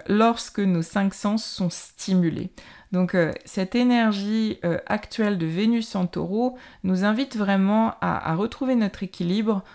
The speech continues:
en bougeant, en étant dans le mouvement, en étant au contact de la nature, en respirant à plein poumon, en faisant des choses de nos mains, en ressentant pleinement, euh, par le biais de notre corps physique. Et de cette manière,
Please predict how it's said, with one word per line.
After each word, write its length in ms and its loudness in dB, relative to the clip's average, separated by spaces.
en 220 2
bougeant, 640 -2
en 140 2
étant 260 0
dans 160 2
le 120 2
mouvement, 600 0
en 360 2
étant 280 2
au 80 2
contact 460 -2
de 120 2
la 160 4
nature, 640 0
en 140 2
respirant 720 0
à 100 2
plein 320 0
poumon, 460 0
en 140 2
faisant 340 0
des 140 2
choses 320 -2
de 100 0
nos 220 2
mains, 400 2
en 140 8
ressentant 680 2
pleinement, 500 4
euh, 480 -2
par 220 4
le 60 2
biais 180 0
de 80 0
notre 260 -4
corps 260 -6
physique. 600 -8
Et 60 -4
de 80 0
cette 280 -2
manière, 800 2